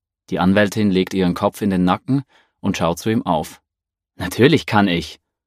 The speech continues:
Liam wirft die letzten Kleidungsstücke aus Macys Kleiderschrank in den Koffer und knallt den Deckel zu.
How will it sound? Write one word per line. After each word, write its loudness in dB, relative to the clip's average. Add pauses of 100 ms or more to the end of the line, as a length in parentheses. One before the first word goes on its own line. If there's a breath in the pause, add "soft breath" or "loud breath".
(320)
Liam 4
wirft 0
die 0
letzten -2
Kleidungsstücke -4
aus -2
Macys -2
Kleiderschrank -2
in -4
den -2
Koffer -2 (380)
und 0
knallt 0
den 0
Deckel -4
zu. -16